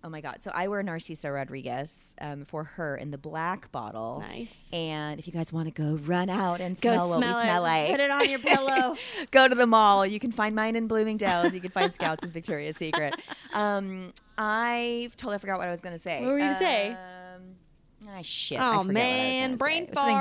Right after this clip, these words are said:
Speaker 1: some,
Speaker 2: fart.
Speaker 1: some beauty.
Speaker 2: Brain
Speaker 1: But I have to say, so talking about, like, beauty products and face stuff, um, seriously, like, what's your products? You, what's your go-to? What do you
Speaker 2: I'm,
Speaker 1: wash
Speaker 2: like,
Speaker 1: your face
Speaker 2: a
Speaker 1: with?
Speaker 2: big person with, uh,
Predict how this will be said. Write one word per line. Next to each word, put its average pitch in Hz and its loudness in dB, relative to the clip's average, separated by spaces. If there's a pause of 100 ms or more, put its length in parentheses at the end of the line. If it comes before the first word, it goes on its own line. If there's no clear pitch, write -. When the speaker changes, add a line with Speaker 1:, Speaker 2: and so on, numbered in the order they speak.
Speaker 1:
some, 269 2
Speaker 2:
fart. 226 2 (240)
Speaker 1:
some 214 -2
beauty. 190 -2
Speaker 2:
Brain 233 0
Speaker 1:
But 294 4
I 285 2
have 285 0
to 320 -8
say, 285 2
so 233 -2
talking 254 -4
about, 233 0
like, 180 -6
beauty 208 -6
products 175 -4
and 180 -8
face 208 -6
stuff, 160 -6 (280)
um, 214 0
seriously, 233 0
like, 185 -4
what's 208 0
your 202 -8
products? 156 -4
You, 156 -8
what's 202 -4
your 202 -6
go-to? 160 -6 (120)
What 269 -2
do 285 -4
you - -2
Speaker 2:
I'm, 392 -2
Speaker 1:
wash 480 2
Speaker 2:
like, - -10
Speaker 1:
your 302 -10
face - -6
Speaker 2:
a - -6
Speaker 1:
with? - -10
Speaker 2:
big 302 -2
person 269 -4
with, 220 0
uh, 185 0